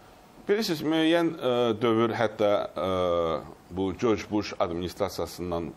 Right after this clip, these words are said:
başlayaq və sonra prezident Obama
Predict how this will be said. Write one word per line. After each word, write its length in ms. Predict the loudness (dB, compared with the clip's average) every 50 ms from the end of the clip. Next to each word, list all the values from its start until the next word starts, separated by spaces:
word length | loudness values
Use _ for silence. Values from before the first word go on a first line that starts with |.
| -14 -6 -6
başlayaq 580 | -4 -4 -4 -8 -6 -4 -2 -2 -2 -4 -6 -8
və 220 | -4 -2 -2 -2 -2 -4 -6 -18 -20 -20 -20
sonra 460 | -12 -8 -6 -6 -2 0 -2 -2 -2
prezident 480 | -2 -4 -6 -6 -4 -4 -4 -4 -4 -4
Obama 460 | -4 -2 0 0 0 0 -2 -4 -6